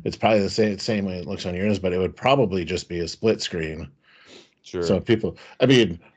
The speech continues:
Speaker 1: I have a fake background for mine, so it's not like I'm doing much better. I mean, I'm just not broadcasting from bed or wearing a hoodie, 'cause you can see my bald ass head.
Speaker 2: Yeah, and I could, uh,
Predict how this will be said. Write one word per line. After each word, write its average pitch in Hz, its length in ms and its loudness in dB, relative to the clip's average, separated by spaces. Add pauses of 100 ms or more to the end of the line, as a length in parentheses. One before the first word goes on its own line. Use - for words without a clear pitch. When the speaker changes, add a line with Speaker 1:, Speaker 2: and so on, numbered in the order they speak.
(420)
Speaker 1:
I 123 100 8
have 147 100 8
a 113 60 4
fake 131 360 2
background - 640 0 (1040)
for 123 200 6
mine, 101 460 0
so 123 420 6
it's 113 180 4
not 127 220 0
like 110 220 -2
I'm 104 240 -4
doing 107 280 -2
much 98 300 -6
better. 101 300 -2
I 90 40 -6
mean, 95 140 -10
I'm 95 140 -8
just 90 160 -12
not 95 180 -8 (600)
broadcasting 95 760 -6
from 87 240 -8
bed 92 420 -4
or 95 160 -2
wearing 87 400 -2
a 85 80 -4
hoodie, 92 320 2
'cause 85 180 -6
you 80 80 -10
can 80 100 -10
see 104 120 -8
my 87 120 -8
bald 90 420 0
ass 87 200 -2
head. 90 360 -4 (760)
Speaker 2:
Yeah, 95 300 -2
and 90 120 -6
I 95 100 0
could, 92 320 -4
uh, 87 300 2